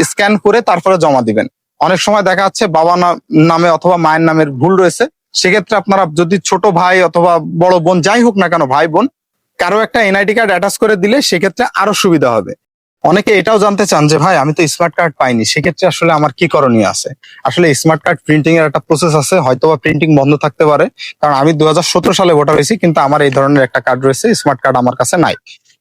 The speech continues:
তো আসলে মেইন বিষয় হচ্ছে, যারা আবার, আহ, ন্যাশনাল আইডি সংশোধন করার পর যে কার্ডটা আসবে, সেটা আসলে পুরাতন যে কার্ড আছে,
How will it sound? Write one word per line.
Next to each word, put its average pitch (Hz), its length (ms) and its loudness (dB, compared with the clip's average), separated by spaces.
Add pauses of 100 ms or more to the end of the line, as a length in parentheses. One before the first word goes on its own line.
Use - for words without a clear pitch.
তো 160 140 4
আসলে 190 260 2
মেইন 175 260 2
বিষয় 185 240 2
হচ্ছে, 185 260 0
যারা 147 320 2
আবার, 151 220 0 (200)
আহ, 120 340 0
ন্যাশনাল 143 380 0
আইডি 147 160 0
সংশোধন 170 460 -2
করার 165 220 0
পর 151 160 -2
যে 143 100 0
কার্ডটা 139 300 -4
আসবে, 143 240 -2 (300)
সেটা 180 220 0
আসলে 214 220 0
পুরাতন 208 460 0
যে 170 120 0
কার্ড 156 220 0
আছে, 151 160 -2